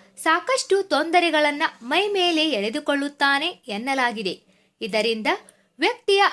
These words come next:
ಆರ್ಥಿಕ ಮುಗ್ಗಟ್ಟು ಎದುರಿಸಬೇಕಾಗುತ್ತದೆ. ಕಬ್ಬಿಣದ ವಸ್ತುಗಳನ್ನ ದಾನ ಮಾಡುವ ಮೂಲಕ ವ್ಯಕ್ತಿ ದೈಹಿಕ ಸಮಸ್ಯೆಗಳನ್ನ ಎದುರಿಸಬೇಕಾಗುತ್ತದೆ ಎಂದು ಹೇಳಲಾಗುತ್ತದೆ.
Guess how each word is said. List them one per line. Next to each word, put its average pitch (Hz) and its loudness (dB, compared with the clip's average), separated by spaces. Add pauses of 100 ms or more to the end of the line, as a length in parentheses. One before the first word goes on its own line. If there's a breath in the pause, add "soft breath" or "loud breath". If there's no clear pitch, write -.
(100)
ಆರ್ಥಿಕ 381 2
ಮುಗ್ಗಟ್ಟು 311 0 (180)
ಎದುರಿಸಬೇಕಾಗುತ್ತದೆ. 349 0 (840)
ಕಬ್ಬಿಣದ 453 4
ವಸ್ತುಗಳನ್ನ 320 2 (320)
ದಾನ 311 2
ಮಾಡುವ 339 4
ಮೂಲಕ 294 -2 (200)
ವ್ಯಕ್ತಿ 349 0 (500 loud breath)
ದೈಹಿಕ 453 2
ಸಮಸ್ಯೆಗಳನ್ನ 320 0
ಎದುರಿಸಬೇಕಾಗುತ್ತದೆ 311 -2 (260)
ಎಂದು 240 -8
ಹೇಳಲಾಗುತ್ತದೆ. 247 -4